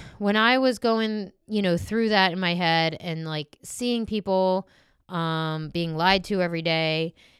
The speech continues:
and misinformed, for example, uh, there is a woman that trains Gwyneth Paltrow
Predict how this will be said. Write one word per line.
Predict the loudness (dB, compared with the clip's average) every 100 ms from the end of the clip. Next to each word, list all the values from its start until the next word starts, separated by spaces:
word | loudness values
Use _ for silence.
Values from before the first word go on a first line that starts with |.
| _ -8
and | -4 -2 -2 -4 -6 -6
misinformed, | -2 -2 -2 -4 -4 -4 -2 -4 -6 -8 -12 -20 -20 -20 -20 -20 _ _
for | -6 -6
example, | -4 -6 -6 -4 -4 -4 -6 _ _ _ _ _
uh, | -6 -2 -2 -2 -2 -6 -10 _ _ _ _ _ _ _ _
there | -6 -4
is | -4
a | -4
woman | -2 -2 -2 -2 -2
that | -4 -4
trains | -6 -6 -4 -6 -8
Gwyneth | -6 -4 -4
Paltrow | -2 -2 -2 -4 -4 -6